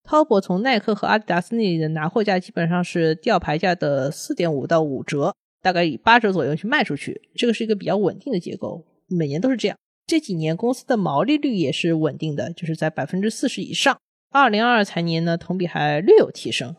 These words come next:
说明这个公司其实没有使用那种什么过度打折去甩卖清仓的方式来清库存。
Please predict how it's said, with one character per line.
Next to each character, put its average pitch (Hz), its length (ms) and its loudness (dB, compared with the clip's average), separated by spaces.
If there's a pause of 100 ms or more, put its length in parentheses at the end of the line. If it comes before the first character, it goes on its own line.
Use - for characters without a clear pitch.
(140)
说 208 240 -2
明 190 120 0
这 190 80 0
个 170 60 0
公 196 160 -2
司 214 80 -6
其 - 140 -6
实 202 120 -2
没 156 140 0
有 247 140 0
使 - 180 -8
用 143 240 -4
那 165 100 0
种 139 320 -6
什 156 160 -8
么 156 180 -4
过 220 280 2
度 185 180 0
打 156 200 -2
折 151 200 -4
去 156 320 -2
甩 151 240 0
卖 180 140 0
清 240 180 -4
仓 330 200 -2
的 254 100 2
方 180 160 -2
式 - 140 -10
来 143 160 -4
清 160 180 -6
库 156 140 -8
存。 - 180 -12